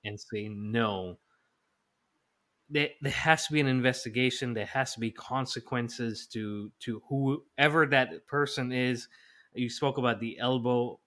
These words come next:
That's a whole different conversation. Is Robertson in, in the fault? Should the referee obviously not be doing that? But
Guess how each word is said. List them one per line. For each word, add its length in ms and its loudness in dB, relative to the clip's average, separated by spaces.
That's 220 -8
a 40 -10
whole 160 -2
different 320 -6
conversation. 840 -6
Is 180 -8
Robertson 540 -2
in, 200 -4
in 140 -4
the 100 -2
fault? 480 0
Should 200 -10
the 80 -10
referee 380 -6
obviously 340 -4
not 280 -2
be 80 -4
doing 340 0
that? 300 0
But 160 -2